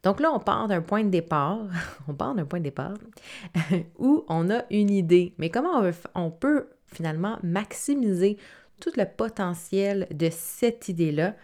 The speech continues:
Eh bien, j'ai des pistes de solutions ou de réflexion plutôt pour toi aujourd'hui. Donc, d'abord, quand on part avec une idée, c'est de se demander quels sont les angles possibles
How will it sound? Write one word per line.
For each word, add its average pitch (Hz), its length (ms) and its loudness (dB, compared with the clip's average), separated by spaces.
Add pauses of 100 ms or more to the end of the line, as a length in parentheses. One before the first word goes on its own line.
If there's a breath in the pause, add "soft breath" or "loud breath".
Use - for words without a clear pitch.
(540 loud breath)
Eh 170 80 0
bien, 185 280 2 (120)
j'ai 165 140 2
des 165 120 4
pistes 277 420 -2
de 170 240 2 (100)
solutions 170 680 -2
ou 165 40 -2
de 151 100 0
réflexion 175 580 -2
plutôt - 340 -4 (920)
pour 160 160 -6
toi 185 280 0
aujourd'hui. 143 580 -4 (680 soft breath)
Donc, 190 240 4 (360)
d'abord, 190 680 0
quand 190 240 -2
on 185 120 -2
part 214 500 -2
avec 170 520 -2
une 202 200 4
idée, 151 360 0 (440 loud breath)
c'est - 480 2 (280)
de 165 180 4
se 165 100 0
demander 190 760 2
quels 339 280 2
sont - 440 -4 (500)
les 180 480 0
angles 175 600 0 (100)
possibles 175 680 -4